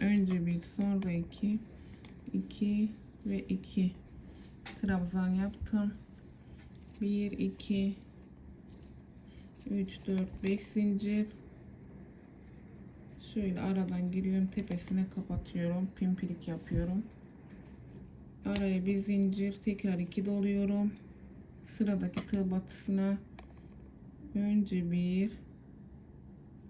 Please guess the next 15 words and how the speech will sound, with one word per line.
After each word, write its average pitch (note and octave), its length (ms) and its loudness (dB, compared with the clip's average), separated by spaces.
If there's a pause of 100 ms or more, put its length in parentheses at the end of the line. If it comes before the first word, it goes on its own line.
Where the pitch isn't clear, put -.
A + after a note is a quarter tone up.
(320)
sonra G3 600 2
iki, F#3+ 580 0 (920)
iki, G3 720 2 (1160)
iki G3+ 280 0
çıkıyorum. E3+ 580 0 (880)
Bir, G3+ 280 4
iki, F#3+ 360 0
üç, F#3+ 540 2 (1040)
dört G3+ 200 2
zincir, G3+ 580 4 (160)
araya F#3+ 400 2
kapatıyorum. - 720 0 (960)
Araya F#3 420 4
bir F#3+ 100 6
zincir, G3 680 4